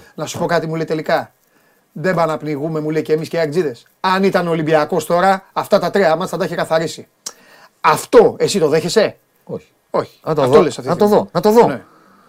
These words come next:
Speaker 1: Λες
Speaker 2: ότι
Speaker 1: ότι ο Ολυμπιακός, δηλαδή, δεν έχει, δεν έχει μπει στο
Speaker 2: Εγώ λέω
Speaker 1: «φάε
Speaker 2: ότι,
Speaker 1: μπουνιά, ρίξε μπουνιά».
Speaker 2: εγώ λέω ότι τον Ολυμπιακό τον έχουμε δει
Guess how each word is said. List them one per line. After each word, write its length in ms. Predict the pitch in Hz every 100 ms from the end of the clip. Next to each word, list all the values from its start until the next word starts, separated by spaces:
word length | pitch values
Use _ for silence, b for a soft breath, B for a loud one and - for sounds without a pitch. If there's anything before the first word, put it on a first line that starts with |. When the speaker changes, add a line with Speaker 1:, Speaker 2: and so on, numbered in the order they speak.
| B B B B
Speaker 1:
Λες 140 | 180 196
Speaker 2:
ότι 20 | 262
Speaker 1:
ότι 60 |
ο 40 | 208
Ολυμπιακός, 460 | 185 180 170 190
δηλαδή, 280 | 175 190 180
δεν 160 | 180 202
έχει, 260 | 190 190
δεν 260 | 190 151 190
έχει 180 | 185 170
μπει 220 | 147 190
στο 200 | - 180 170 165 160 156
Speaker 2:
Εγώ 260 | 95 98 113
λέω 220 | 117 120
Speaker 1:
«φάε 100 | 190
Speaker 2:
ότι, 80 | 190
Speaker 1:
μπουνιά, 360 | 170 180 202 196
ρίξε 240 | 190 202
μπουνιά». 220 | 180 190
Speaker 2:
εγώ 220 | 175 175 110
λέω 200 | 110 110
ότι 160 | 110
τον 180 | 87 95
Ολυμπιακό 400 | 92 87 85 101
τον 160 | 101 101
έχουμε 240 | 104 104
δει 280 | 87 110